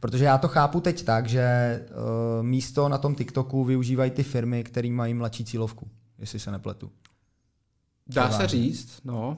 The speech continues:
Speaker 1: A myslíš, že, eh, ten TikTok už je tak daleko, že by třeba dokázal, eh, poskytnout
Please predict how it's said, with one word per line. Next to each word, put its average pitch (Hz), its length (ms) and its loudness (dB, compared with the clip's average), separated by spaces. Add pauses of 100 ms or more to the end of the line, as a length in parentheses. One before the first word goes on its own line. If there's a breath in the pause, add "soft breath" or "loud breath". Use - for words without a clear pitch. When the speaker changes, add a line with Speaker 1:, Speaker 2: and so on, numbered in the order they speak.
(120)
Speaker 1:
A 113 60 0
myslíš, 120 560 2
že, 131 120 4
eh, 131 440 4 (580)
ten 143 180 0
TikTok 131 380 -4
už 127 200 -4
je 131 80 0
tak 135 300 0
daleko, 127 320 2
že 117 100 2
by 117 100 -2
třeba 117 240 -2
dokázal, 117 800 0
eh, - 40 -12 (300)
poskytnout 113 800 -4